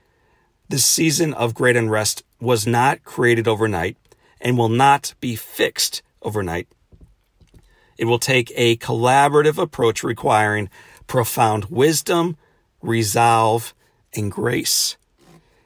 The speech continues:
Yet these systematic reforms necessary are impossible unless we determine collectively to see the dignity,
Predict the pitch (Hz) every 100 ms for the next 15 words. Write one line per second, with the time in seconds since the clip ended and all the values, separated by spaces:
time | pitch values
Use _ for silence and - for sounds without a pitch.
0 | _ 120 120 127 117 - 190 - - 160
1 | 151 127 - 139 127 113 113 123 127 -
2 | - 107 107 113 113 117 123 123 _ 127
3 | 120 - 190 214 - 185 156 - _ _
4 | _ _ _ _ 120 127 123 - 123 117
5 | 139 143 127 139 123 113 123 120 113 -
6 | - - 156 165 160 107 104 - 233 180
7 | 170 - 110 -